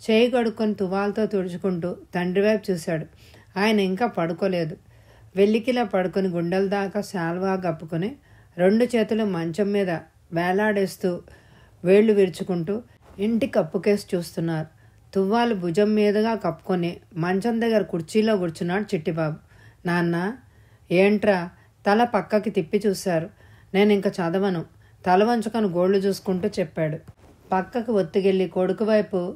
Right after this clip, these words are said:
తదేకంగా చూశారు. "ఏం చేస్తావు మరి?" అర్థం కానట్టు అడిగాడు. "ఉద్యోగంలో చేరతాను," మెల్లిగా తలెత్తాడు. నవ్వారు రావుగారు. "ఏం ఉద్యోగంరా?" "చేయదలుచుకుంటే అనేక ఉన్నాయి."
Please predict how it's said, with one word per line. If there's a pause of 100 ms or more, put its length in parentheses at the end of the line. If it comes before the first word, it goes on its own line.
(160)
తదేకంగా
చూశారు. (260)
"ఏం
చేస్తావు
మరి?" (440)
అర్థం
కానట్టు
అడిగాడు. (520)
"ఉద్యోగంలో
చేరతాను," (220)
మెల్లిగా
తలెత్తాడు. (460)
నవ్వారు
రావుగారు. (300)
"ఏం
ఉద్యోగంరా?" (760)
"చేయదలుచుకుంటే
అనేక
ఉన్నాయి."